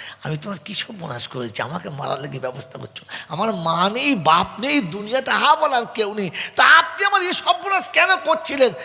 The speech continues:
বলছে, "বাবা, সে দুঃখের কথা পরে বলবো, আগে তোল।"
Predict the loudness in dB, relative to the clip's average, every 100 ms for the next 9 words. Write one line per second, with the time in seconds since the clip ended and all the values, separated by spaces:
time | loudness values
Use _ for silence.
0 | -10 -8 -6 -6 -6 -6 -6 -8 -8 -10
1 | -10 -10 -8 -8 -10 -8 -8 -8 -6 -4
2 | -4 -6 -8 -8 -8 -8